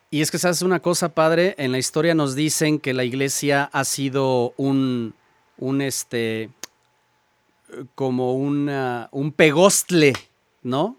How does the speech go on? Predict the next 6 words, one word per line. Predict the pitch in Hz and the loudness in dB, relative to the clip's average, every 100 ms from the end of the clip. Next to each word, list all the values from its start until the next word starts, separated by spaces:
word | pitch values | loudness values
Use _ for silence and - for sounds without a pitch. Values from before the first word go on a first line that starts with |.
| _ | _
De, | 131 123 117 101 113 110 120 | -14 -12 -12 -10 -8 -8 -8
de, | 117 120 | -6 -6
de | 127 123 | -6 -6
la | 120 | -4
vida | 123 139 135 123 113 _ _ _ _ - | -4 -2 0 -2 -6 _ _ _ _ -16
de, | 120 117 120 117 113 110 110 | -12 -6 -4 -4 -4 -8 -10